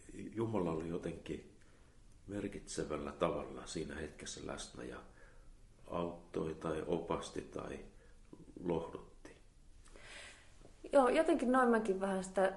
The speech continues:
Speaker 2: tai jos ajattelee, että, että enkelit on semmosia Jumalan sanansaattajia,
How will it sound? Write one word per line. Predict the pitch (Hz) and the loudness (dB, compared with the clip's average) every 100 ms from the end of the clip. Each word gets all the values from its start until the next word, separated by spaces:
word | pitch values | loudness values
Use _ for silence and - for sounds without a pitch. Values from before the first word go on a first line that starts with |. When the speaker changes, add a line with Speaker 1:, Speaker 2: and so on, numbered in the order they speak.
| - | 2
Speaker 2:
tai | - 262 | 10 12
jos | 262 | 12
ajattelee, | 285 285 247 220 | 12 12 10 10
että, | 220 214 - - - - - - - - - - - - | 10 6 6 -8 -16 -20 -20 -20 -20 -20 -20 -16 -6 0
että | 240 240 | 10 12
enkelit | 240 233 196 196 | 12 10 8 6
on | |
semmosia | 190 196 208 | 2 4 8
Jumalan | 208 226 208 190 185 | 10 10 10 10 10
sanansaattajia, | 190 196 165 151 - - - - - - - | 8 8 8 6 4 4 2 0 0 2 0